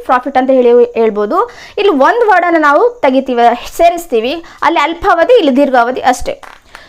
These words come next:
So ಇಲ್ಲಿ ನೋಡಿದಾಗ ನಿಮ್ಗೆ ಗೊತ್ತಿದೆ ಇದೊಂದು ಎ ಆರ್ ಕರ್ವ್,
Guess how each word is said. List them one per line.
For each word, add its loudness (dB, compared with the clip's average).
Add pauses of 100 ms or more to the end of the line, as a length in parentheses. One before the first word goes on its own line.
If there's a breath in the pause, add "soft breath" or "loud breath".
(100 loud breath)
So -2
ಇಲ್ಲಿ 0
ನೋಡಿದಾಗ 0 (220)
ನಿಮ್ಗೆ 0
ಗೊತ್ತಿದೆ -2 (1160)
ಇದೊಂದು 2
ಎ 0
ಆರ್ 4
ಕರ್ವ್, 2